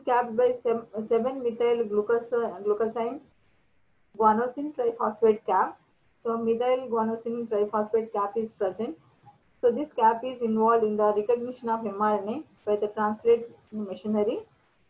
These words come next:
It stabilizes M R N A by protecting it from five prime exonucleases. So this cap is present only in the M R N A, not in any other R N As. It has, uh, fi-, seven methyl guanosine triphosphate,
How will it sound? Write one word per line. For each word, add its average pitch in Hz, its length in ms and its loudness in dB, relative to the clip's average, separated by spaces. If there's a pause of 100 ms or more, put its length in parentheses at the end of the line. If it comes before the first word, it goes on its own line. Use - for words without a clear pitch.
(460)
It 269 140 -12 (180)
stabilizes 285 600 2
M 240 160 0
R 247 160 0
N 240 100 -4
A 240 80 -4
by 233 160 0
protecting 240 560 -4
it 233 220 -8
from 226 320 -4 (580)
five 262 280 2 (340)
prime 233 220 0
exonucleases. 208 1000 -2
So 240 480 4
this 254 220 -4 (200)
cap 247 280 4
is 254 160 -4
present 226 340 -2
only 233 340 0
in 254 100 -6
the 233 80 -2
M 208 160 -4
R 208 160 0
N 196 120 -8
A, 226 120 -2
not 214 280 -2
in 202 140 -6
any 202 240 -6
other 208 360 0 (440)
R 190 180 2
N 185 280 -2
As. - 160 -14 (400)
It 233 140 -6
has, 247 320 -2
uh, 196 360 2 (120)
fi-, - 200 0 (120)
seven 262 340 0
methyl 226 500 0 (520)
guanosine 220 580 -2
triphosphate, 214 720 -2